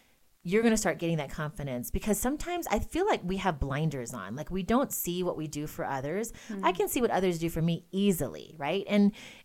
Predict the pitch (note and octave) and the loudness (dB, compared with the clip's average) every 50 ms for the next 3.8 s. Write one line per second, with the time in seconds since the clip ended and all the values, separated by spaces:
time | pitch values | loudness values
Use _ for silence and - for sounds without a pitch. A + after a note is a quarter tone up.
0 | - _ - G3 G3 G3 - C4 C#4 - B3+ B3+ A#3+ G#3+ G3+ E3+ E3 E3 D#3+ D3+ | -8 _ 2 2 2 4 2 0 0 2 4 4 6 6 6 4 4 2 0 -2
1 | - - - - - G3 F3+ - - - - E3 E3 D3 - F3 F3+ F3+ F3 F3+ | -6 -12 -14 0 2 2 2 2 -2 -4 -4 -4 -4 0 2 4 6 6 6 6
2 | E3+ E3 D#3 D3+ D#3 D3+ C3+ B2+ - - - - F#3+ G#3+ A3 F#3 D#3+ C3+ C3 C3 | 4 2 2 2 2 0 0 -4 -6 -10 0 2 2 2 2 0 0 -2 -2 -2
3 | B2 B2+ B2 B2 A2+ - - D#3+ - - - F3+ D#3+ D3 C#3+ | -2 -2 -2 -2 -2 -2 -4 -6 -6 -6 -6 -4 -4 -4 -4